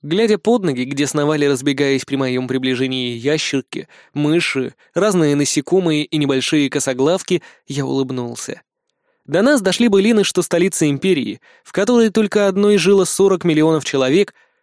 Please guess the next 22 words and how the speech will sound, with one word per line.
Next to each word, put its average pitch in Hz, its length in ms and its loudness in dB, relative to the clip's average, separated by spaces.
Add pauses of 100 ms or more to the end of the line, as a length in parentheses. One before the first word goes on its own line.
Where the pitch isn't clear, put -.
что - 240 -2
чуть 147 200 -4
меньше, 147 300 -2
чем 143 200 -4
сейчас 156 380 -2
людей 147 280 2
на 131 140 -4
тысячу 143 340 -6
километров 139 640 -2
в 147 80 -2
округе, 139 460 -4 (440)
была 247 280 2
поистине 185 520 2
волшебным 135 560 0
городом. 120 480 -6 (640)
Здания 180 400 2
до 143 100 2
небес — 147 480 0 (360)
мосты 170 380 2
через 185 280 2
километровые 170 720 2
реки, 170 440 -2